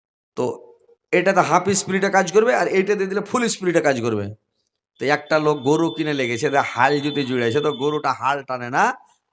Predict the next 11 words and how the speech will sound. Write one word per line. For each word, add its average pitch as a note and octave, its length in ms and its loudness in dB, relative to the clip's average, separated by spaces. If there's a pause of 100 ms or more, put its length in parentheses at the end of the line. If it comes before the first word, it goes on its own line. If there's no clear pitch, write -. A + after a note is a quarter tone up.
(140)
খালি F3 260 -2
লাদ F3+ 180 6
লাদ F3+ 200 2
করে E3 120 2
বসেইছে। F3+ 520 2 (600)
তো B2 80 -6
গরু E3 300 2
যখন F3 180 4
হালে D3+ 340 0
বসেছে, D#3+ 320 -2
তো D3+ 120 -2